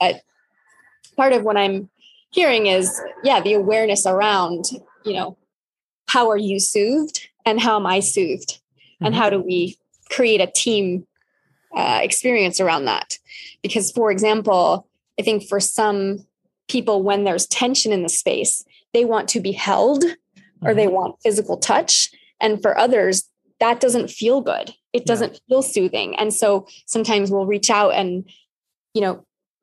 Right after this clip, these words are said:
Speaker 1: stroke someone's back or do something that we would want, and they kind of brush us off. And now we feel even worse, right? We
Speaker 2: Yeah.
Speaker 1: feel even more like we've,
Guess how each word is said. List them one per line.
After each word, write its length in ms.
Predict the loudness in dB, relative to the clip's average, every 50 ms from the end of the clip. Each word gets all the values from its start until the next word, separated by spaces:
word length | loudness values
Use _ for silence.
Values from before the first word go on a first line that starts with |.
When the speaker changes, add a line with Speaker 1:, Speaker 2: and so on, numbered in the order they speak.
| _ _ _ -6
Speaker 1:
stroke 320 | -4 -2 0 0 0 0 0
someone's 300 | 0 2 2 2 0 2
back 320 | 2 4 4 2 2 0
or 60 | -2 -2
do 100 | 0 0
something 280 | 0 0 0 0 0
that 140 | 0 0 -2
we 200 | 0 0 2 2
would 160 | 2 2 0
want, 420 | 0 0 0 0 2 0 0 0 -2 -4 -6 _ _ _ -20 -14 _ -2
and 180 | -2 0 2
they 320 | 2 2 4 2 0 -2 -6 _ _ -4
kind 180 | -2 0 0
of 100 | 0 0
brush 220 | -2 -2 0 0 0
us 160 | 0 0 2
off. 520 | 2 2 2 2 0 -2 -8 -18 -20 -20 _ _ _ _ -20 -20 _ -4 0
And 100 | 0 2
now 160 | 2 2 2
we 140 | 2 0 0
feel 220 | 0 0 2 2
even 240 | 0 0 -2 -4 -2
worse, 380 | -2 -2 -2 -2 -2 -2 -4 -6 -8 -12 _ -2
right? 140 | 0 0 2
We 60 | 0 0
Speaker 2:
Yeah. 40 |
Speaker 1:
feel 160 | -2 -4 -8 -10 -8
even 260 | -6 -4 -2 0 0
more 240 | 2 2 4 4 4
like 240 | 4 2 0 0 -2
we've, 200 | -4 -8 -8 -8